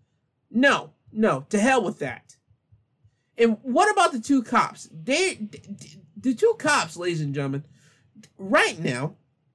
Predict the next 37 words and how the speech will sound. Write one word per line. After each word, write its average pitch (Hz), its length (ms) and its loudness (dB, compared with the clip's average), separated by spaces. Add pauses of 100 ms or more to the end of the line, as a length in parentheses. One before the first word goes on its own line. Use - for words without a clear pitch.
(580)
uh, 208 360 4
da, 196 100 0
da, 185 100 2
da, 180 80 4
da, 170 100 0
da, 165 120 4
da, 151 100 2
da, 139 200 -4
da. 135 160 0 (240)
Let 208 140 -2
me 220 100 2
give 175 200 -4
you 151 80 -4
something 127 280 -8
right 127 180 -10
now. 127 160 -18 (1120)
The 170 100 -4
N 311 160 2
Y 294 120 4
P 262 160 2
D 240 480 0
did 160 140 -2
not 214 200 2
respond 202 420 0
to 160 80 -8
requests 208 440 0
regarding 185 440 2
the 147 80 -2
status 196 380 0
of 143 60 -4
the 131 80 -10
two 240 200 -4
officers' 185 520 -6
status 156 320 0
of 139 100 -4
the 135 60 -6
force. - 480 -2